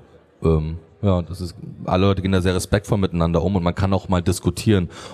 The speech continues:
ohne dass es gleich so weggeblockt wird, was ja eher so ein bisschen, ich kann das so ein bisschen sagen, weil ich ja beides kenne. Ich hab hier noch meine Wohnung in Berlin,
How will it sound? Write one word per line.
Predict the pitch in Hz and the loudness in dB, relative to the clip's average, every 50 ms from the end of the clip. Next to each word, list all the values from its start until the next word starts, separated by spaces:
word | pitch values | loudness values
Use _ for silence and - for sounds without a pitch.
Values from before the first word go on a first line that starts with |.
| - - | -8 -2
ohne | - 95 98 95 | -2 0 2 2
dass | 92 92 | 0 -2
es | - - | -2 0
gleich | - 98 95 92 - | 2 2 2 2 0
so | - 92 82 | -2 -2 0
weggeblockt | 92 101 - - 101 - 98 92 85 - - | 0 0 0 0 0 2 2 0 0 0 -2
wird, | 95 90 - | -2 0 0
was | 90 - | 0 2
ja | - 92 | 2 2
eher | 80 92 98 92 | 2 2 2 2
so | 95 | 2
ein | 92 95 | 2 0
bisschen, | 98 - - 98 90 - - - - - - - - - - | 0 0 2 0 0 -2 -6 -14 -20 -18 -18 -18 -18 -2 -2
ich | 131 - | 0 2
kann | - 139 127 | 2 2 2
das | 123 120 | 4 2
so | - 123 | 2 2
ein | 117 | 2
bisschen | 117 - - 104 | 2 2 2 2
sagen, | 95 95 101 113 117 98 90 85 78 73 73 | 2 4 4 4 2 2 0 -2 -4 -4 -2
weil | 76 90 87 - | 0 0 2 2
ich | 95 92 - - - - - - _ _ _ _ _ _ _ _ _ | 0 0 -2 -6 -12 -16 -18 -20 _ _ _ _ _ _ _ _ _
ja | - 92 | 0 0
beides | 92 85 101 104 101 101 98 - | 2 2 2 2 2 0 0 0
kenne. | - 120 110 101 87 80 | 0 2 2 4 2 2
Ich | - - | 0 -2
hab | 85 - | 0 0
hier | 92 85 | 2 2
noch | 85 85 | 2 2
meine | 87 85 85 | 2 2 2
Wohnung | 82 85 82 82 | 2 2 2 2
in | 82 | 2
Berlin, | 78 85 90 104 117 110 107 104 101 | 2 2 4 4 6 6 4 4 2